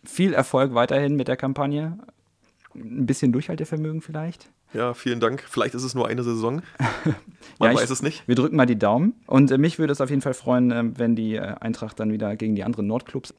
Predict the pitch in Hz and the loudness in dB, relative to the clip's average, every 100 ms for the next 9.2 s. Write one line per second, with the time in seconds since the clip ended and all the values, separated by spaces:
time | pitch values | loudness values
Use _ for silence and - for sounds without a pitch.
0 | _ - 131 - 160 - - _ - 120 | _ -6 -4 -4 -8 -10 -20 _ 2 4
1 | 113 120 117 113 - 117 120 113 113 123 | 6 6 6 4 4 2 2 4 6 6
2 | 113 120 117 104 107 110 110 - 117 110 | 6 2 2 2 0 0 -2 0 0 2
3 | 101 107 113 98 98 95 104 101 _ - | 0 -2 -2 -4 -4 -4 -4 -4 _ -4
4 | 117 - 90 95 - - - - - - | -4 -2 -2 -4 -6 -10 -16 -16 -16 -12
5 | - 90 90 87 85 92 92 - 104 110 | -4 -2 0 -2 -6 -8 -10 -6 -2 0
6 | 170 135 131 127 110 104 - 180 101 95 | 2 0 0 -2 -4 -4 -4 0 0 0
7 | - - - 98 - - - - 104 92 | -4 -10 -8 -8 -8 -14 -16 -4 -2 0
8 | 104 90 - - - 87 82 - - 92 | -2 0 -2 -4 -2 -2 -2 -8 -12 -10
9 | - - | -10 -14